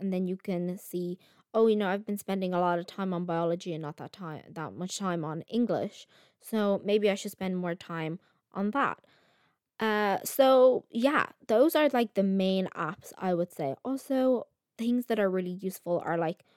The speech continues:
Microsoft Office. Everybody needs Word and PowerPoint.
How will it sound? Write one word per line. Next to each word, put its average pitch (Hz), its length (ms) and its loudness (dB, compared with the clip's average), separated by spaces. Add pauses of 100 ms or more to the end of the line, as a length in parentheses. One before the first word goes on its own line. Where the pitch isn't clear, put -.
(220)
Microsoft 185 720 -4
Office. 170 540 -8
Everybody 220 500 0
needs 180 500 -6
Word 170 540 0 (380)
and 196 160 -4
PowerPoint. 185 600 -2